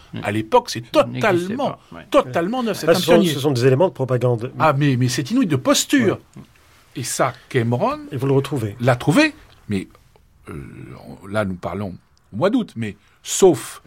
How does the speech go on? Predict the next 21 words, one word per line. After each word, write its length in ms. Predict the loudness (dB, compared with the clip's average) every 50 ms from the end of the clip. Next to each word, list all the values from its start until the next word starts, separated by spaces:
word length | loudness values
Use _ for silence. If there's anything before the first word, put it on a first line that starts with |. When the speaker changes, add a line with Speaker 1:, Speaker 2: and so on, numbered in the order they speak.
| -20 -20 _ _ _ -6
Speaker 2:
à 120 | -4 -2 -2
être 160 | -2 -4 -6
démenti, 460 | -4 -4 -2 -2 -2 -2 -4 -6 -8 -8
pour 180 | -8 -6 -6
l'instant, 240 | -6 -6 -6 -6 -6
il 60 | -4 -4
n'a 80 | -6
trouvé 300 | -4 -4 -4 -4 -4 -6 -6 _ -2
que 100 | 0 0
ça. 260 | 0 0 0 -2 -4 -6 _ _ _ _ _ _ _ _ _ _ _ _ _ -8
Speaker 3:
Pour, 140 | -6 -6 -6
pour 200 | -4 -4 -4 -2
vous, 160 | 0 0 0
le, 180 | 2 2 0 0
du, 160 | -2 -4 -4
du 100 | -4 -4
conservatisme, 760 | -2 -2 -2 0 2 2 2 0 0 -4 -4 -4 -4 -2 0 0
il 60 | 0
reste 160 | 0 -2 -2 -4
quelque 200 | -6 -6 -6 -8
chose ? 420 | -8 -6 -8 -8 -8 -12 -16